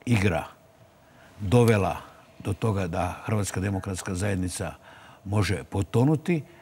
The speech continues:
Andrej Plenković je, ono, dao znamenitu izjavu na Saboru da Hrvatska ne može biti taoc jednog čovjeka. I tada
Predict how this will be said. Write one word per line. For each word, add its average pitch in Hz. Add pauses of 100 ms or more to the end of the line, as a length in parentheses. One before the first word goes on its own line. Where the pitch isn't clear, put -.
(240)
Andrej 104
Plenković 131
je, 107 (840)
ono, 98
dao 92
znamenitu 95
izjavu 87
na 78 (340)
Saboru 143 (300)
da 92
Hrvatska 110
ne 98
može 101
biti 92
taoc 95
jednog 90 (200)
čovjeka. 78 (580)
I 113
tada 170